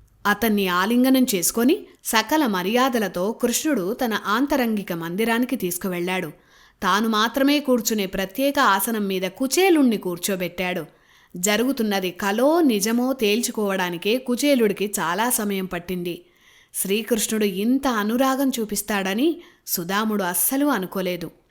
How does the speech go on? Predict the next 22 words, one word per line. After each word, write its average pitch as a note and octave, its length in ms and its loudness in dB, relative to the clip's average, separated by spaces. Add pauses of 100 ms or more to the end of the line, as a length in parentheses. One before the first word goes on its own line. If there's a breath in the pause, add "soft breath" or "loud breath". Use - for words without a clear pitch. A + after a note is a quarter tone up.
(160)
శ్రీకృష్ణుడి D#4 720 2
భార్యలు G#3+ 640 0 (260)
బంగారు A#3 440 2
పాత్రలో A3 540 2
నీరు G#3 240 0
తీసుకువచ్చారు. F#3+ 800 -2 (400)
ఆ G3 140 0
నీటితో F#3+ 580 -2 (180 loud breath)
సాక్షాత్ C#4 640 2
ఆ B3 100 6
పరమాత్మ B3 680 0 (360 soft breath)
కుచేలుడి A#3+ 520 2
పాదాలు G3+ 480 -2
కడిగాడు. F3+ 500 -4 (640 soft breath)
ధర్మబద్ధంగా G#3+ 840 0
జీవించే A3+ 640 0
భక్తుడికి B3+ 720 -2 (380 loud breath)
ఆ A3 120 6
భగవంతుడే B3+ 720 2
సేవ A3 420 0
చేస్తాడని G#3 520 -2 (100)
చెప్పడానికి A#3+ 680 -2